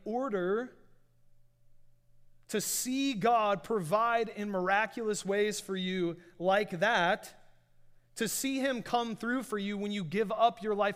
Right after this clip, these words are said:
for the gospel, you have to give up your life for the gospel. <laughs> And so a very specific application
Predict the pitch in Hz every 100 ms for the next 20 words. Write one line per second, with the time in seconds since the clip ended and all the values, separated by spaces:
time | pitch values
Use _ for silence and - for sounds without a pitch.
0 | - 175 190 226 - 170 165 190 - -
1 | 190 226 180 226 - 196 214 220 247 196
2 | 190 247 208 170 - 208 196 240 294 -
3 | 131 120 - 180 - - - _ - -
4 | - - _ - - - - _ _ -
5 | - - _ - - - _ _ - -
6 | - _ - - - - 185 180 214 196
7 | 226 214 - 190 226 202 196 185 165 -
8 | 180 - 135